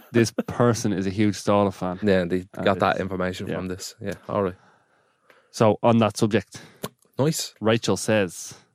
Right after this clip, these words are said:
Speaker 2: "This isn't really a sign of devotion, but she listens to the podcast, particularly in summer when she's on holidays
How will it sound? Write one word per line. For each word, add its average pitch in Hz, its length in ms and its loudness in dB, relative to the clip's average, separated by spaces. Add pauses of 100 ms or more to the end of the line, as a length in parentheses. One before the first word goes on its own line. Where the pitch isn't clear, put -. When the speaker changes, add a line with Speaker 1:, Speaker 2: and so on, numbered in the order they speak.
(120)
Speaker 2:
"This 131 180 -2
isn't 175 220 6
really 151 320 6
a 113 60 0
sign 139 280 4
of 107 80 2
devotion, 104 720 2 (240)
but 110 300 2
she 160 320 2
listens 147 720 0 (300)
to 143 100 2
the 120 80 6
podcast, 101 640 -2
particularly - 420 -6
in 107 120 -2
summer 123 420 -2
when 95 140 -2
she's - 160 -8
on 95 100 -2
holidays 110 680 -6